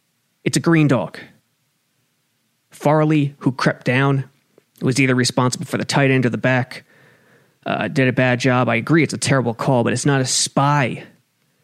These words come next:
Anyway, he accuses the Jets of intentionally tanking. As soon as the Eagles do it.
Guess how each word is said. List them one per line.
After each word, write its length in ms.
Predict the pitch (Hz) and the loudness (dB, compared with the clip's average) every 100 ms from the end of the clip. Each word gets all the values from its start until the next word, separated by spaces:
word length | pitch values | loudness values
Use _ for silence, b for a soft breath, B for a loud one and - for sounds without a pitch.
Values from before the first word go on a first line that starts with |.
| _ _ _ _ _ _ _ _ _ _ _ - | _ _ _ _ _ _ _ _ _ _ _ -6
Anyway, 500 | 135 131 120 117 117 _ _ _ _ _ _ _ _ - | 0 2 2 0 -2 _ _ _ _ _ _ _ _ -8
he 140 | 135 | -4
accuses 540 | 120 - 139 131 135 117 | -2 0 2 2 2 0
the 80 | 120 | 0
Jets 340 | 127 120 - | 2 0 0
of 100 | 110 | -4
intentionally 680 | 117 - - 139 - 139 139 | -6 -4 -4 -2 -2 -2 -2
tanking. 560 | - 131 104 92 78 - _ _ _ _ _ _ _ _ _ _ _ _ _ _ _ 156 | -2 -4 -4 -6 -12 -14 _ _ _ _ _ _ _ _ _ _ _ _ _ _ _ -6
As 100 | - | -2
soon 160 | 135 | 0
as 120 | 123 | 0
the 200 | - 113 | -2 0
Eagles 580 | 143 156 160 139 - - - _ _ | 0 2 0 0 -4 -8 -12 _ _
do 180 | - 170 | 0 2
it. 180 | 190 - | 2 -2